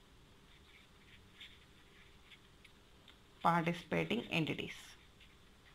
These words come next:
So after that మనకి కీస్‌లో డిఫరెంట్ డిఫరెంట్ కీస్ ఉన్నాయి, ఫా-, ప్రైమరీ కీస్, ఫారెన్ కీస్.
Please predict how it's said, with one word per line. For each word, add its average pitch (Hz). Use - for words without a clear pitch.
So -
after 160
that 170
మనకి 202
కీస్‌లో 247
డిఫరెంట్ 202
డిఫరెంట్ 202
కీస్ 202
ఉన్నాయి, 196
ఫా-, 170
ప్రైమరీ 175
కీస్, 202
ఫారెన్ 170
కీస్. 269